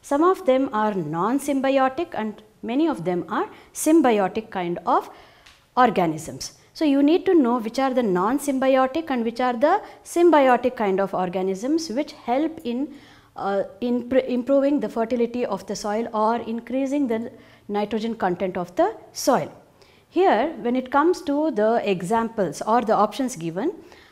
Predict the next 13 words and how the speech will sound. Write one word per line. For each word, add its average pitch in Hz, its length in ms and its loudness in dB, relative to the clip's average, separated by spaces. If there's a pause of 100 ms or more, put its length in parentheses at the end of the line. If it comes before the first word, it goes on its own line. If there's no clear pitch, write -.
(120)
Azotobacter 254 840 -2 (340)
is 269 240 0
a 254 60 2
free 285 300 -2
living 269 380 0
bacteria 185 760 -2 (280)
which 277 280 -2
has 233 180 0
the 240 140 6
ability 269 460 2
to 220 140 -4
fix - 520 -6
nitrogen 202 680 -4